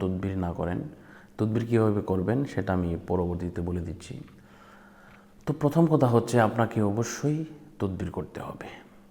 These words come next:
আর তদবিরটা কি? তদবিরটা হচ্ছে আমি পরে বলে দিচ্ছি। প্রথমত আপনাকে তওবা করতে হবে যে এমন কাজ আর করা যাবে না। দেখেন,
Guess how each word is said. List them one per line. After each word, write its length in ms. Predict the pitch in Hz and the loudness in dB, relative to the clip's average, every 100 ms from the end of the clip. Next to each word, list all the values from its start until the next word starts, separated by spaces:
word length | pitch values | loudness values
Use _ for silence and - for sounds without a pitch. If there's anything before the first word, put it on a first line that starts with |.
| - - | -20 -16
আর 80 | - | -2
তদবিরটা 480 | 107 104 107 107 113 | 0 2 -2 0 -2
কি? 340 | - 160 190 - - - - | 0 -4 -4 -8 -16 -16 -2
তদবিরটা 460 | 95 95 101 - 98 | -2 0 -4 -2 -2
হচ্ছে 400 | 98 - 131 - | -2 -2 -2 -2
আমি 180 | - 101 | -4 -4
পরে 180 | 92 92 | -4 -2
বলে 220 | 90 90 | 0 0
দিচ্ছি। 420 | 90 87 - - 165 - - - - - - - - - | -2 -4 -4 -6 -6 -14 -20 -20 -20 -20 -20 -20 -14 -4
প্রথমত 460 | 127 147 160 156 | 0 4 2 6
আপনাকে 380 | 143 113 113 117 | 4 6 4 2
তওবা 300 | 113 110 117 | 2 2 2
করতে 300 | 110 104 101 | 2 0 0
হবে 220 | 107 120 | 2 2
যে 120 | 117 | 2
এমন 220 | 101 98 92 | 2 0 -2
কাজ 220 | 90 85 | -2 -4
আর 80 | 90 | -4
করা 240 | 85 82 | -4 -2
যাবে 240 | 82 80 | -2 -6
না। 140 | - - - - 107 | -8 -12 -18 -12 -4
দেখেন, 500 | 101 139 110 104 | -2 2 0 0